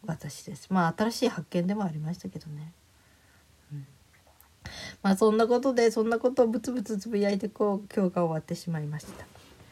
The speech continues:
はい。えー。ああ、今日はいろいろと意味で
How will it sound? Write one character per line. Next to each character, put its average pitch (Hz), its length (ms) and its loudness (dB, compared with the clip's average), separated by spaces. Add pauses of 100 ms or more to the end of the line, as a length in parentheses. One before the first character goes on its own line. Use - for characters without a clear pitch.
(460)
は 175 240 0
い。 - 60 -6 (680)
え 160 360 -4 (2000)
ー。 226 60 -4
あ - 0 -
あ、 - 20 -2
今 196 240 -6
日 - 80 -4
は 196 80 2
い 175 100 2
ろ 180 140 0
い 170 40 -2
ろ 175 100 -6
と - 120 -4
意 175 40 0
味 170 140 0
で 139 200 -10